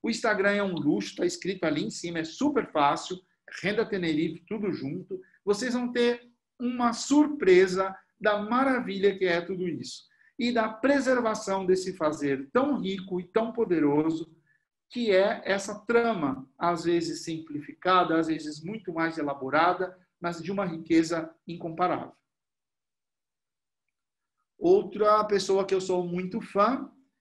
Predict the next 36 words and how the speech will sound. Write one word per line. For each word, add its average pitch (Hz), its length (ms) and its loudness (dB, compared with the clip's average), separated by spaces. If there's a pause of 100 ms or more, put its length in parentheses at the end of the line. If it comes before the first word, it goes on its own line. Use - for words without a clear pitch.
(280)
Ivelise 196 540 -2
Barsotti, 160 1000 0
na 156 140 -4
realidade, 143 500 -2
ela 156 140 -2
vive 160 240 -8
em 156 100 -10
Niterói, 160 600 -2 (560)
e 202 80 0
ela 247 220 2
faz 233 400 2
esse 240 300 -6
crochê 247 640 -2
irlandês, 160 840 -2
que - 280 -20
cada 277 300 4
vez 196 280 2
que 220 80 -4
ela 202 100 -2
me 180 140 -8
coloca 180 420 2
uma 185 180 -8
foto 165 360 -2
no 160 60 -8
Instagram, 156 640 -2
eu 202 400 2
sou 196 280 -2
o 202 60 -8
que 208 120 -8
mais 196 320 -2
encho 202 480 -6 (420)
o 185 100 -2
comentário 190 520 2
de 180 80 -6
coração, 165 560 -2
porque 185 480 -4